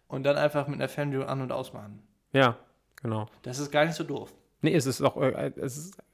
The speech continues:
Speaker 2: recht spannend, was auf diesem Markt geht.
Speaker 1: Ja,
Speaker 2: Ja.
Speaker 1: aber, aber auch tatsächlich, auch der, der, der, der Weihnachtskerzenmarkt, ähm, zum Beispiel da oben in Schleswig-Holstein haben wir ein
Speaker 2: Ja.
Speaker 1: paar Leute, die machen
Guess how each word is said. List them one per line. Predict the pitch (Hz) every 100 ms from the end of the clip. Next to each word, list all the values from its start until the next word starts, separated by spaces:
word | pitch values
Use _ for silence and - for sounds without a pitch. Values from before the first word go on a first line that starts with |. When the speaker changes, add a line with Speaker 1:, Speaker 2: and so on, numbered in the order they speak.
| _
Speaker 2:
recht | 127 -
spannend, | 151 147 123
was | 120
auf | -
diesem | 123 117
Markt | 117 -
geht. | 113 110 - _ -
Speaker 1:
Ja, | 147 - - -
Speaker 2:
Ja. |
Speaker 1:
aber, | 151 170 147
aber | 151
auch | 156
tatsächlich, | 156 147 151 151 143 -
auch | 135
der, | 139 135 131
der, | 151 135
der, | 135 - 135 127
der | 127 123
Weihnachtskerzenmarkt, | 151 160 - - 180 180 165 156 170 - - _ _ _ _ _ _ _ _ _ - - _
ähm, | 143 123 120
zum | -
Beispiel | 135 135 139
da | 135
oben | 139
in | 135
Schleswig-Holstein | 139 135 131 139 147 160
haben | 160
wir | 160
ein |
Speaker 2:
Ja. | 151 151
Speaker 1:
paar | 156
Leute, | 151 151 151
die | - 127 123 135
machen | 131 131 135 131